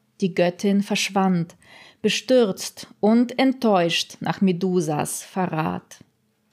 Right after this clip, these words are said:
Gleich darauf wuchsen Medusa statt ihrer dunklen Haarpracht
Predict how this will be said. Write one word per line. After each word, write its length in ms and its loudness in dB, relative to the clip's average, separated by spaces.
Gleich 400 4
darauf 580 4
wuchsen 580 2
Medusa 760 4
statt 360 0
ihrer 240 2
dunklen 580 4
Haarpracht 760 0